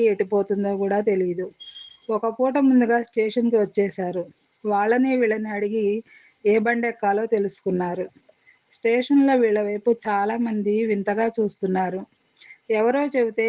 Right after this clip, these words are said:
గంగయ్య టిక్కెట్లు తీసుకున్నాడు. మామూలుగా బస్సుల్లో లాగే బండిలోనే టిక్కెట్లు ఇస్తారని వాళ్ళంతా అనుకున్నారు. టిక్కెట్లు తీసుకున్న దగ్గర నుంచి ఆతృత ఎక్కువైపోయి బండి వచ్చే వైపుకే చూస్తున్నారు.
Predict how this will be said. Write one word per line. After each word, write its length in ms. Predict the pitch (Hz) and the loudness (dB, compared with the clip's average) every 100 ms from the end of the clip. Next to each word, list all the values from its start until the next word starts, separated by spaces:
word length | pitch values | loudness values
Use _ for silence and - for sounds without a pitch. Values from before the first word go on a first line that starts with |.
| 247 | 0
గంగయ్య 460 | 226 208 214 226 220 | 0 -2 0 2 2
టిక్కెట్లు 440 | 226 220 220 220 226 | 0 -2 -2 0 0
తీసుకున్నాడు. 680 | 208 196 - 190 190 180 185 - _ _ | 0 -2 -2 0 0 0 -2 -4 _ _
మామూలుగా 680 | 202 196 208 233 240 233 220 262 294 - _ _ _ | -2 0 2 2 2 2 0 -4 -6 -8 _ _ _
బస్సుల్లో 540 | 202 214 208 247 254 262 | -4 -4 -2 0 2 2
లాగే 360 | 254 226 214 233 | 2 0 -2 -2
బండిలోనే 640 | 233 202 202 220 240 240 233 | -2 -2 0 2 2 0 -2
టిక్కెట్లు 500 | - 202 220 214 220 | -2 0 -2 0 -2
ఇస్తారని 520 | 202 208 196 196 220 | -2 -2 0 0 -2
వాళ్ళంతా 500 | 208 196 190 190 214 | 0 2 0 0 0
అనుకున్నారు. 600 | 208 202 190 185 175 170 190 _ _ _ _ _ _ - | 0 -2 -4 -2 -4 -6 -10 _ _ _ _ _ _ -4
టిక్కెట్లు 400 | 226 269 277 277 | -2 0 0 2
తీసుకున్న 420 | 262 247 - 233 | 2 2 2 2
దగ్గర 340 | 214 208 208 | 2 0 0
నుంచి 320 | 214 214 208 220 202 | 0 0 0 0 0
ఆతృత 440 | 190 196 226 233 | 0 0 -2 2
ఎక్కువైపోయి 800 | 214 190 - 208 202 196 190 196 | 0 2 2 2 2 2 2 2
బండి 360 | 220 196 190 214 | 2 -2 0 4
వచ్చే 320 | 226 214 220 | 4 2 -2
వైపుకే 400 | 202 202 185 190 | 0 0 -2 -2
చూస్తున్నారు. 760 | 202 214 196 - 185 185 175 | -2 0 -2 -4 -6 -6 -4